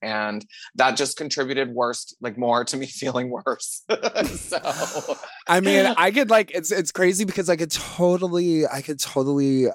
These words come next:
Speaker 2: uh, I feel you on that level of, like, the, with the pandemic and having to,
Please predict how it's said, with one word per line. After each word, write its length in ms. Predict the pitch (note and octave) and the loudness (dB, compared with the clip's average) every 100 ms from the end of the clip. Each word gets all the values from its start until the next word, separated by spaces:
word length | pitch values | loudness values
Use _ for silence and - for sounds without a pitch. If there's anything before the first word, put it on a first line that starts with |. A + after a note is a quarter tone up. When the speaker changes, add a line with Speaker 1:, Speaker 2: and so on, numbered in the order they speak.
| - | 2
Speaker 2:
uh, 440 | C3 B2 A#2 G2+ - _ - | 4 4 4 2 -2 _ -6
I 80 | A#2 | -6
feel 320 | - C#3+ D3+ | -4 2 2
you 280 | D#3 C3+ A#2 | 2 0 2
on 220 | B2 B2 | 0 0
that 320 | B2 B2 A2 - _ - _ | 0 -2 -4 -10 _ -20 _
level 440 | C3 C3 C3+ C3+ - | 2 2 4 2 2
of, 460 | C3+ C3 B2 G#2 | 2 4 2 0
like, 220 | B2+ A#2+ G#2 _ | 0 0 -2 _
the, 400 | C3 B2 A2+ G#2 | 2 4 2 0
with 240 | C3 B2+ - | -2 -2 2
the 360 | B2+ A2 G2+ - _ _ | 4 4 2 -4 _ _
pandemic 560 | - C3 A#2+ B2 B2 A#2 | -2 0 2 0 0 -2
and 120 | A2 | -6
having 500 | A2 A#2+ A#2+ A#2 A2 | -2 0 0 -2 -4
to, 420 | - B2 A#2 G2 | 2 4 4 2